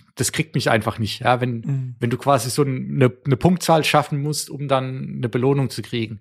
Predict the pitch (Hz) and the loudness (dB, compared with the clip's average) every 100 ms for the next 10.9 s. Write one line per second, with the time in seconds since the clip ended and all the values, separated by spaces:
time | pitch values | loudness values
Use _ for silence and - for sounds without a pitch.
0 | _ - - - - 131 - 160 151 120 | _ -6 -6 -6 0 2 4 4 4 2
1 | 143 - 156 143 156 143 131 135 - 127 | 2 2 2 4 4 2 2 0 -2 -4
2 | 139 143 139 - 135 123 - 107 127 113 | -4 -4 -4 -2 -2 -2 -6 -6 -4 -2
3 | 143 135 151 120 117 117 - - - - | 0 0 0 0 0 -4 -16 -18 -8 0
4 | 120 135 127 127 - 135 143 131 107 135 | 0 0 -2 -6 -4 0 0 0 -4 0
5 | 131 120 - 110 117 135 135 110 - - | 0 0 0 0 2 4 2 0 -4 -20
6 | _ - 156 123 117 147 139 123 - 135 | _ -2 0 2 4 6 6 4 6 6
7 | 120 123 117 110 104 104 110 110 - 120 | 6 2 0 0 0 -2 -4 -10 -8 -6
8 | 110 104 _ _ 156 - 143 117 113 117 | -6 -10 _ _ -6 2 4 4 2 2
9 | 110 123 - 107 104 107 104 107 107 - | 2 2 0 0 0 0 -4 -4 -6 -8
10 | 107 113 - 110 107 101 - 120 | -8 -10 -8 -8 -8 -8 -10 -12